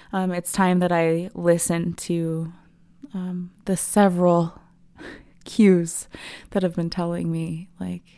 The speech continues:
it's time that I listen to that. It's time that I heed the call,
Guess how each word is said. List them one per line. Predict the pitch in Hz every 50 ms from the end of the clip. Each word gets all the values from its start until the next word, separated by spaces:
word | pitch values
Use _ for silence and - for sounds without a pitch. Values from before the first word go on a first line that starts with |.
| - -
it's | 208 196 - -
time | - - 196 185 196 190
that | 180 180
I | 175 175
listen | 175 175 190 - - 208 185 175
to | 170 - 170
that. | - - 104 - - 254 262 _ _ - - _ _ _ - _
It's | - - - -
time | - - 196 185 180
that | 185 185 185
I | 180 185
heed | 175 - 190 185 180
the | - 190
call, | - - 190 175 175 175 - - -